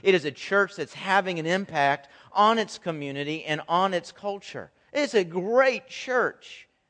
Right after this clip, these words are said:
And in that vein, in that light, Jesus addresses them. Look what he says in Revelation chapter two, last book of the Bible, verse one.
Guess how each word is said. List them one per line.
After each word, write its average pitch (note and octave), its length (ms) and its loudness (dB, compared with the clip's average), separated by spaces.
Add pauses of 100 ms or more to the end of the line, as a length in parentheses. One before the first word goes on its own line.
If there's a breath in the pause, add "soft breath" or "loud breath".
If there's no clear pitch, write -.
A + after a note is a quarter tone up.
(320)
And G#3+ 160 4
in B3 180 4
that A#3 200 6
vein, A#3 380 2
in A3 100 2
that A3+ 220 4
light, A3+ 360 6
Jesus G#3 520 0 (280 loud breath)
addresses F#3 640 2
them. F#3 180 2
Look B3 180 0
what B3 120 2
he G3+ 80 -6
says F#3+ 420 4
in E3 140 -6
Revelation E3+ 600 2
chapter D#3+ 400 0
two, C#3+ 400 -4 (380 soft breath)
last D#3+ 320 4
book F3 220 4
of E3+ 160 0
the F#3+ 80 2
Bible, C#3+ 500 4 (840)
verse D3+ 340 0
one. D3+ 360 -6